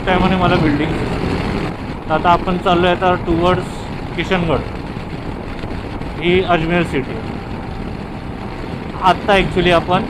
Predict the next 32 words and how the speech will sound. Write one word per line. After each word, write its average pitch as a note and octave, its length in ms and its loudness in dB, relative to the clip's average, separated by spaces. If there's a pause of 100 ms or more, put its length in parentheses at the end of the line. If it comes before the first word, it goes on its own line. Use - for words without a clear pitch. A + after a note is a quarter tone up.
(260)
अजमेर D#3 340 0
सिटी E3+ 300 2
क्रॉस F3 580 2
करतोय, - 680 -2
एकशे F3+ 280 0 (840)
चोपन्न G3 480 2
पॉइंट F#3 440 2
एकोणनव्वद F3 520 2
टक्के. - 340 -4 (760)
हे B2 180 -10
बघा C3+ 360 -4
गाईज, A#2 220 -6 (1400)
लोक C3+ 200 -4
इकडे F3 260 2 (120)
असे D3 280 -2
ओव्हरटेक E3+ 440 2
करतायत E3+ 420 0
ना. D3 200 -6 (720)
हे C3+ 60 -4
बघा, C3 160 -4
आता C#3+ 140 0
हा D#3 100 4
सिंगल D3 400 -2
लेन E3+ 260 0
रोड D3 180 2
आहे. - 280 -6 (840)
मग C3+ 100 -2
अशी D3+ 180 -2
तर D#3 100 -8
ट्रक E3+ 340 2
आला F#3+ 220 6
इकडे, E3 340 4